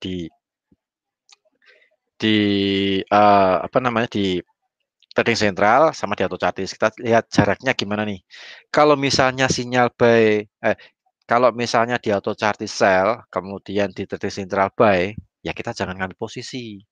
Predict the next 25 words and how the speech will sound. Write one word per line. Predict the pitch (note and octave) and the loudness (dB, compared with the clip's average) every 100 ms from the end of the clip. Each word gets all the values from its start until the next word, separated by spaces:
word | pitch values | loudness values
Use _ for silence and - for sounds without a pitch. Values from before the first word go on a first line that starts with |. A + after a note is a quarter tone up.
| _ - | _ -8
Soalnya | G2 G#2+ - | -4 -4 -6
berlawanan. | G2+ A2 C#3 C3 A#2 F#2 E2+ _ - _ _ - - - - | -4 2 2 4 2 0 -4 _ -20 _ _ -20 -20 -20 -6
Yang | G#2+ G2+ | -4 -4
kita | - G2+ G2+ | -2 -2 0
ambil | G2+ | -6
posisi | G#2+ G2 F#2+ A#2+ | -6 -6 -4 2
itu | |
yang | C#3+ B2+ B2+ | 4 2 0
searah. | G2 E2+ D#2+ D#2 - - _ _ _ - - _ - | -2 -2 -2 -4 -8 -20 _ _ _ -20 -20 _ -12
Trading | E2+ F#2+ | -10 -8
sentral | G#2 F#2+ F#2 F#2 F2 E2+ - - | -6 -4 0 2 4 2 0 -4
mengatakan | F#2 F2 F2 E2+ F2 _ _ _ _ _ _ _ _ A2 | -6 -2 0 -2 -2 _ _ _ _ _ _ _ _ -2
buy, | G2+ G#2 C3+ D#3 _ _ _ _ _ - G#2 | 0 0 -2 -4 _ _ _ _ _ -10 -8
beli, | G2 G2+ D#3 D#3 _ _ _ _ _ _ _ _ _ _ _ | -6 -6 -8 -12 _ _ _ _ _ _ _ _ _ _ _
di | G2 - | -4 0
auto | F#2 F2+ | 0 2
chartis | G2+ B2+ | 0 0
juga | G#2+ G2+ B2 B2 _ _ _ - _ | 0 2 2 0 _ _ _ -20 _
buy | G#2+ G#2 | 0 2
atau | G2+ - | 2 -4
beli. | - E2+ C#2+ _ - | -6 -12 -14 _ -14
Nah, | D2+ D2+ D2 D2 D3+ - - | -10 -8 -8 -10 -12 -16 -10
kita | A#2 | -10
bisa | A#2 G2+ | -4 -4
ikut | - | -4